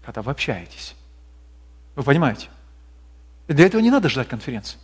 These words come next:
И вот эту реальную библейскую истину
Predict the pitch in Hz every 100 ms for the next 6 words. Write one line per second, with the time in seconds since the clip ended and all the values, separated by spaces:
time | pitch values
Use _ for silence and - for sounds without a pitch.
0 | - - - - - - - - - -
1 | - 151 151 180 175 165 202 262 208 170
2 | 165 214 - 156 185 - 190 175